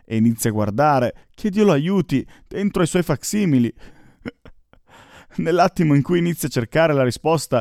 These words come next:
a un problema onnipervasivo riguardante la knowingness, il posto sbagliato in cui cercare è nei facsimili, perché l'energia che contengono è rivolta all'indietro. È zong!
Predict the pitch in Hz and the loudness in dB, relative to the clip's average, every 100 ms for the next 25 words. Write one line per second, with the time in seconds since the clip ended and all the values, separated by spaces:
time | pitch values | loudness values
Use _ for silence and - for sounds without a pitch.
0 | - - - 160 160 151 180 175 135 - | -4 -10 -4 -2 -2 0 2 2 0 -2
1 | 143 190 185 170 151 135 131 123 180 151 | 0 2 2 0 0 0 0 -2 -2 0
2 | 131 135 143 131 131 170 156 139 127 160 | 0 0 0 0 0 -2 -2 0 0 0
3 | 190 190 170 151 - - - - - 147 | 0 0 0 -4 -10 -20 -20 -20 -4 -4
4 | 143 208 214 - 160 123 127 151 180 156 | -2 2 2 2 0 2 2 2 0 -2
5 | 135 151 123 - 156 180 180 - 139 170 | -2 -4 -4 -2 0 2 0 -2 -2 -2
6 | 147 120 - 185 151 120 107 113 _ _ | -2 -6 -4 0 2 2 0 -8 _ _
7 | _ _ - 117 - 135 131 151 143 117 | _ _ -4 -2 -2 -2 -2 -2 -2 -2
8 | 156 175 156 127 151 160 135 117 117 143 | -4 -4 -2 -2 -2 -2 0 0 -2 -4
9 | 156 151 165 165 180 165 160 160 190 175 | -4 -2 -4 -2 -4 -2 -2 -2 0 -2
10 | - 104 113 _ _ _ _ - - - | -2 -6 -8 _ _ _ _ -20 -20 -20
11 | - - - 156 135 120 165 170 196 185 | -20 -10 0 0 0 -4 -4 2 4 4
12 | 160 131 117 110 | 4 2 2 -2